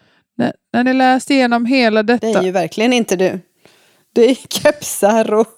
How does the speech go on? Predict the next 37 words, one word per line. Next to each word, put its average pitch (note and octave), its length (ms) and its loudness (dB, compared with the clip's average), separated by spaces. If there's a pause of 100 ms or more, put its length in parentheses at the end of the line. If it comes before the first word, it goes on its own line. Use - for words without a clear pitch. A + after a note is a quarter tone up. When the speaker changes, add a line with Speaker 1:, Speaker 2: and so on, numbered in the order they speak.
(360)
Speaker 2:
hängslebyxor. F#3+ 960 -2 (460)
<laughs> - 480 -2
Speaker 1:
När C4 220 0
ni C4 120 2
läst C4 300 2
igenom B3 320 2
hela A#3 300 2
detta A3+ 240 0
inlägg F#3+ 240 -2
kommer G3 260 -4
ni F#3+ 120 -4
veta G3 360 -4
exakt - 600 -10
vad G#3 100 -4
ni F#3+ 120 -4
behöver F#3+ 360 -4
i E3 40 -2
er A#2 100 -4
boss - 500 -8
lady-garderob. F3 840 -4 (480)
Okej. - 420 -6 (340)
Speaker 2:
Jaha. E3+ 320 -10 (680)
Var A3+ 140 2
det A#3+ 100 4
likt C4+ 340 -2
din G3 140 -2
klädstil? F#3+ 540 -2 (420)
Speaker 1:
Nej, G3+ 400 -4
det G3 80 -4
var G3 120 -2
vita F#3+ 440 -2
byxor F#3 500 -4
och F#3 120 2
högklackat F#3 840 -4
och G3 60 -4
sånt. - 440 -10 (520)
Speaker 2:
Ja. C2 300 -12